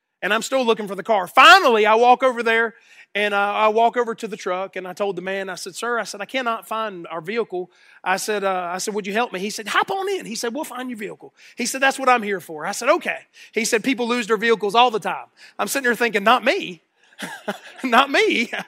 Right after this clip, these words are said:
Uh, but sure enough, I learned too. I'm gonna take a picture where I park at from now on. Uh, but anyways, hop in the truck with him. And I had a desire to get home that day. But the Holy Spirit had a different desire that day. He wanted me to speak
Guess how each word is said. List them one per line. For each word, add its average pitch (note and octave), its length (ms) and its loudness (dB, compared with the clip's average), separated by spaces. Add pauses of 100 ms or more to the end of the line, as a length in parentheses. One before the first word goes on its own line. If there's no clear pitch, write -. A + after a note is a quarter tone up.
(360)
Uh, C4 320 8
but B3+ 160 2
sure E4 180 4
enough, C#4 220 4
I A#3 100 8
learned C#4 300 0
too. C#4+ 160 0
I'm G#3+ 100 4
gonna G#3+ 160 -2
take G#3+ 140 -6
a G3+ 60 -4
picture G3+ 300 -4
where F#3 140 -4
I F3+ 60 0
park B3 260 0
at E3 100 -12
from F3 100 -14
now E3 220 -10
on. D#3+ 80 -18 (320)
Uh, B3 320 8
but C#4 200 6
anyways, D4 480 2
hop C4+ 280 4
in C#4+ 60 -8
the B3+ 80 -4
truck C4 300 0
with A#3+ 180 0
him. G#3+ 180 -8 (1300)
And A3 100 0
I D4 100 2
had F4 180 2
a C#4 40 -4
desire B3 540 2
to G#3+ 60 -8
get F#3+ 180 -6
home A3+ 340 -6
that D#3 160 -14
day. D3 200 -20 (1200)
But A#3 120 -6
the A#3 60 -6
Holy C4 240 -2
Spirit D#4+ 300 -6
had G#3 120 -2
a G3+ 60 -8
different A3 380 -8
desire C#3 400 -12
that C3+ 180 -20
day. - 220 -20 (800)
He C4 140 -4
wanted D4 300 0
me A#3+ 240 -6
to G3+ 140 -8
speak - 540 -8